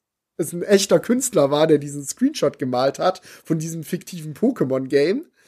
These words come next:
Das haben die einfach geklaut, in die A I geschmissen und fertig. Und zweitens funktionieren diese ganzen Sachen ja nur, weil diese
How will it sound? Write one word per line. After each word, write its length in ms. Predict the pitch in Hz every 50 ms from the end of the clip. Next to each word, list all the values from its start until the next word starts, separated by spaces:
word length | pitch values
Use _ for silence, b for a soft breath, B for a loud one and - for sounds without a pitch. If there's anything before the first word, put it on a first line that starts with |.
| _ _
Das 160 | - - - -
haben 140 | 202 196
die 80 | 190 190
einfach 260 | 175 180 170 185 175
geklaut, 580 | - 190 160 - - 180 170 156 156 208 214 -
in 120 | 185 175
die 160 | 175 175 175
A 240 | 165 160 - - 160
I 80 | 170 180
geschmissen 480 | 202 - - - 185 185 - - 156
und 120 | 156 156 156
fertig. 600 | - - 151 147 151 151 - - 233 - - _ b b b b b b b b b b b b b b b b _
Und 220 | - 185 170 156
zweitens 760 | - - 185 196 220 262 269 - 214 202 226 240 - - _ 196
funktionieren 720 | - - 208 208 202 - - 190 190 202 226 262 269 226
diese 220 | 190 208 208 190 202
ganzen 340 | 202 202 208 202 208 202 185
Sachen 320 | 185 202 208 208 226 208
ja 80 | 190 185
nur, 480 | 180 180 185 190 220 226 226 - - -
weil 360 | 160 151 170 180 202 202 196
diese 720 | 175 180 175 165 175 180 175 175 170 170 165 160 - -